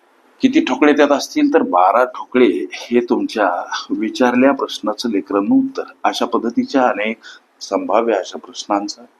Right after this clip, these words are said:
सराव करायचा असेल, खरंच तुम्ही कुठली स्पर्धा परीक्षा देत असाल, अवश्य चॅनल सबस्क्राईब करा, बेल आयकॉनची घंटी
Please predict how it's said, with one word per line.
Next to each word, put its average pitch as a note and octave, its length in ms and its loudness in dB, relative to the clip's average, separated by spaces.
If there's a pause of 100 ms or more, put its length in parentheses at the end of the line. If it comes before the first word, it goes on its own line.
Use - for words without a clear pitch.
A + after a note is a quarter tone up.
(680)
सराव A2+ 400 4
करायचा G#2+ 360 -2
असेल, G#2+ 340 -6
खरंच G#2 280 -6
तुम्ही G2+ 360 -14
कुठली F#2+ 380 -10
स्पर्धा E2+ 420 -2
परीक्षा - 420 -4
देत F#2+ 240 2
असाल, F#2 260 -8 (800)
अवश्य A2+ 340 0
चॅनल G2 420 0
सबस्क्राईब G2 460 -4 (100)
करा, G2+ 180 0 (200)
बेल G2 200 0
आयकॉनची F#2+ 540 -2
घंटी F2+ 400 -12